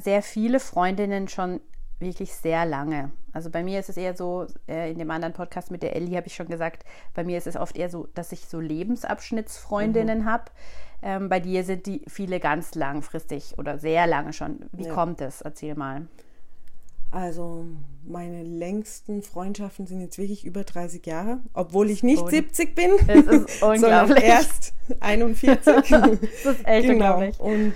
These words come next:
Speaker 2: ähm, ja, und diese dreißigjährigen Freundschaften, ja, die sind durch alle Lebenslagen irgendwie mit durch.
Speaker 1: Mhm.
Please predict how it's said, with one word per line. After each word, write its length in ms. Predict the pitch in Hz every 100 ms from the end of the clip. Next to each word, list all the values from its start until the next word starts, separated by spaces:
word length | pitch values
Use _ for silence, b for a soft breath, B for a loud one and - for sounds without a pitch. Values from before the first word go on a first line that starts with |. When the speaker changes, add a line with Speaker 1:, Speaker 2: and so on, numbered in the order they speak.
| -
Speaker 2:
ähm, 540 | 196 196 196 190 185 -
ja, 260 | 185 160 202
und 260 | 262 202 208
diese 180 | 196 196
dreißigjährigen 840 | - 185 190 208 202 196 202 190
Freundschaften, 880 | - 170 185 - 254 254 294 277 285 b b b
ja, 240 | 165 214 320 - -
die 120 | 214
sind 280 | 202 202 202
durch 200 | 196 -
alle 140 | 190
Lebenslagen 800 | 240 214 220 247 - 226 233 233
irgendwie 320 | 214 214 208 202
mit 240 | 202 -
durch. 480 | 208 247 311 - -
Speaker 1:
Mhm. 380 | 190 185 190